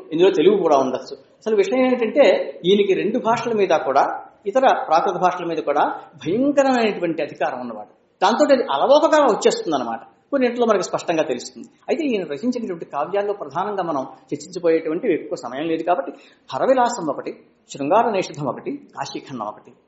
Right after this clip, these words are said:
ఈ మూడు కావ్యాలు ఎత్తుకుంటాను. అందులో ఈ హరవిలాసం అనేటువంటిది ఒక ఏడు ఆశ్వాసాల గ్రంథం. దాంట్లో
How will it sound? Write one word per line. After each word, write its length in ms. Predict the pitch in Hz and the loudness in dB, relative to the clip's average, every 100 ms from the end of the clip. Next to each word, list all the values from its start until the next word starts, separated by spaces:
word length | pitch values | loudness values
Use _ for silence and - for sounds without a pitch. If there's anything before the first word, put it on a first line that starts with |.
| _ _ 214 | _ _ 0
ఈ 40 | |
మూడు 200 | 208 233 | 4 4
కావ్యాలు 360 | 254 233 214 175 | 4 4 4 2
ఎత్తుకుంటాను. 680 | - 127 117 120 - - - - _ - | -2 -4 -2 -2 -2 -6 -12 -20 _ 2
అందులో 560 | 277 349 - - - - - - _ _ _ _ _ _ | 8 10 10 8 4 -4 -12 -20 _ _ _ _ _ _
ఈ 140 | 254 254 | 2 2
హరవిలాసం 680 | - 147 254 311 320 311 | 2 4 6 6 6 4
అనేటువంటిది 920 | 269 226 190 165 160 277 180 - - - - _ - | 2 2 2 -2 -2 0 2 0 -4 -10 -18 _ -2
ఒక 120 | 202 | 4
ఏడు 240 | 202 196 - | 8 8 8
ఆశ్వాసాల 520 | 330 - 226 190 160 | 4 2 0 0 0
గ్రంథం. 480 | 139 131 269 311 - | -2 0 -2 0 2
దాంట్లో 600 | 240 294 294 151 - | 4 6 6 6 4